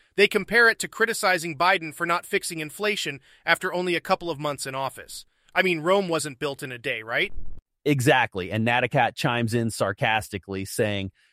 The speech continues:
Speaker 2: "Massive problem is not immediately completely solved in a few months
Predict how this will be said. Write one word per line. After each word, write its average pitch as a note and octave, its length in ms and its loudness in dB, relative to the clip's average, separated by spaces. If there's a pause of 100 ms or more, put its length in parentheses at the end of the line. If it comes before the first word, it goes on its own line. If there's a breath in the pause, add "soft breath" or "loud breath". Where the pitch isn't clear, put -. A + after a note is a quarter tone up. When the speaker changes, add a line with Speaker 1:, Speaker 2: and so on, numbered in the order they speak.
(100)
Speaker 2:
"Massive F3+ 680 4
problem B2 560 2
is A2+ 160 0
not C#3+ 240 4
immediately E3+ 800 2
completely D#3 800 2
solved E3 520 4
in C3+ 100 6
a A#2+ 60 2
few D#3+ 320 0
months D#3 460 4